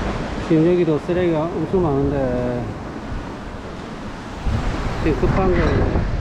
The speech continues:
스치로프 같은 거는 되게 빨리 주워야 돼요. 스치로프이 바람에 쪼개지기 쉽기 때문에 나머지 비닐하고 이런 것들은 천천히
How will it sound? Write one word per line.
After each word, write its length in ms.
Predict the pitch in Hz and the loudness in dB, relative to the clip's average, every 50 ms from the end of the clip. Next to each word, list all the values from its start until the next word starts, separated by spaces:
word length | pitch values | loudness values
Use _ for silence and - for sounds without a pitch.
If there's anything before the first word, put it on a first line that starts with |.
| - - - - - - - - - - - - | -4 -6 -8 -8 -6 -6 -6 -6 -6 -6 -6 -4
스치로프 440 | - 170 - - 208 208 202 - 214 | -2 0 2 2 2 2 2 2 2
같은 260 | 202 196 - 190 180 | 2 2 2 4 4
거는 220 | 175 156 139 120 - | 4 4 2 0 0
되게 240 | 135 127 143 147 139 - - - - - - - - - - - - - - - - - - - - - - - - - - - - - - - - - - - - - - | 0 0 0 0 0 -2 -2 -2 -2 -2 -2 -2 -2 -4 -4 -4 -2 -2 -4 -4 -4 -4 -6 -6 -6 -8 -8 -8 -8 -8 -8 -8 -8 -8 -8 -8 -8 -8 -6 -6 -6 -4 -2
빨리 200 | 190 196 185 165 | 0 0 0 0
주워야 300 | - 170 - 175 160 135 | 0 0 0 2 2 2
돼요. 160 | 117 113 110 - | 0 0 -2 -2
스치로프이 500 | 147 147 139 156 156 160 - - 151 143 123 120 117 117 113 113 - 101 - - - - - - - - - - - - - | -2 -2 -2 -2 -2 -2 -2 0 0 2 2 2 2 2 2 0 0 0 -2 -2 -2 -4 -4 -4 -2 -2 0 0 0 0 2
바람에 520 | 151 165 170 165 156 147 139 131 120 120 113 107 - - - - - - - - - - - - - | 2 4 4 4 4 2 2 2 2 0 0 -2 -2 -2 -2 -4 -4 -4 -6 -6 -6 -8 -8 -6 -4
쪼개지기 360 | 165 160 185 175 156 147 139 | 0 0 2 2 2 0 -2
쉽기 300 | 131 - - - 165 - | -2 -2 -2 -2 0 2
때문에 320 | - - - 143 135 120 110 110 113 113 110 - - - - - - - - - - - - - - - - - - - - - - - - - - - - - - - - | 4 4 4 4 2 0 0 -2 -2 -2 -4 -4 -4 -4 -6 -4 -4 -4 -2 -2 -2 0 0 2 2 2 2 2 0 0 0 0 0 0 -2 -2 -4 -4 -4 -4 -4 -2 -2
나머지 580 | 127 139 151 180 185 175 170 165 151 135 123 117 113 - - - - - - - - - - - - | 0 0 2 2 2 4 4 4 4 2 2 0 -2 -4 -6 -6 -4 -4 -4 -2 -2 0 0 2 2
비닐하고 400 | - 151 170 185 175 165 156 156 | 2 4 4 4 4 2 2 2
이런 160 | 156 165 160 | 2 2 2
것들은 440 | 151 139 143 131 127 120 120 123 123 - | 2 2 2 2 2 4 4 4 4 4
천천히 440 | - 151 135 - 180 170 151 127 117 | 2 2 2 2 2 2 2 2 0